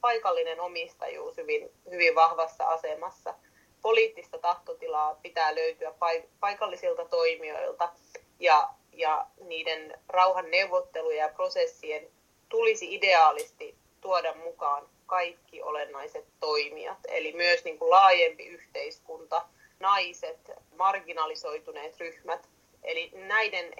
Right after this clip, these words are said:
ja heidän mukanaolonsa on, on tavallaan ainoa tae sille, että, että se rauha ja mahdollinen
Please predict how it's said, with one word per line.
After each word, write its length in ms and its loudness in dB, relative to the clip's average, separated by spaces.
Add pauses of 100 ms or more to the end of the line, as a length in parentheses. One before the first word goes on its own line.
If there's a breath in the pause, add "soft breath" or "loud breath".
ja 120 -8
heidän 320 -4 (280)
mukanaolonsa 1040 -2 (200)
on, 260 -10 (160)
on 180 -10
tavallaan 520 6 (180)
ainoa 520 2
tae 380 6 (120)
sille, 320 -16
että, 520 -10
että 300 -14
se 220 -6
rauha 640 6 (140)
ja 120 -6
mahdollinen 640 -6